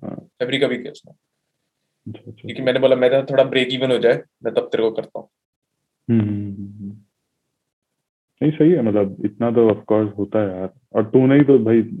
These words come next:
Speaker 1: like, that is the whole point, तू नहीं तो देखा भाई, you learn from all this, जैसे तू कल बता रहा था, like, you hit the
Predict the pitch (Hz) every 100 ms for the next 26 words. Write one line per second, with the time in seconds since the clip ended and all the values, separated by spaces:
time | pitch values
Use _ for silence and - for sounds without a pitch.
0 | - 120 110 - 113 117 190 113 113 110
1 | 107 107 104 101 107 107 110 110 101 101
2 | 98 92 90 92 101 98 98 104 104 104
3 | 98 92 90 98 - 95 98 98 98 98
4 | 95 92 92 - - - _ _ _ _
5 | _ _ _ 92 - _ 107 104 107 104
6 | - 101 95 92